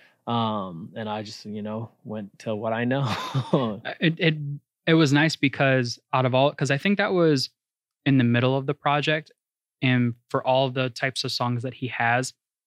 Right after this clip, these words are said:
Speaker 2: that one really broke out of the element. And it was really nice because it was a nice change of pace for it to be more, like, up tempo. It was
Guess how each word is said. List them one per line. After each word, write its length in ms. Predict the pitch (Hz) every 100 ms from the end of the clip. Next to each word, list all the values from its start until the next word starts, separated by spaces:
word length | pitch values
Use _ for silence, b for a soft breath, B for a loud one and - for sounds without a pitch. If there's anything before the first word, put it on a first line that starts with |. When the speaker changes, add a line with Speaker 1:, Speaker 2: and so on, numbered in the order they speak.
| _
Speaker 2:
that 140 | 139 131
one 160 | 127 110
really 260 | 120 123
broke 440 | 117 - 120 120 - -
out 240 | 113 113
of 380 | 113 113 110 - _ _ _ _ _ _ -
the 140 | -
element. 460 | 117 117 139 147 - _ _ _ _ _ _ _
And 280 | 127 123 120
it 100 | 139
was 180 | 123 117
really 180 | 127 117
nice 200 | 120 117
because 300 | - - 110
it 40 |
was 240 | 113 110 - _ _
a 40 | 123
nice 240 | 117 117
change 240 | - 113
of 80 | 110
pace 220 | - 110
for 160 | - 110
it 100 | 107
to 80 | -
be 260 | 110 107 107 _ _ _ _ _ -
more, 300 | 113 113 107
like, 240 | 104 110 -
up 140 | 117
tempo. 420 | - 113 110 101 101
It 20 |
was 140 | 104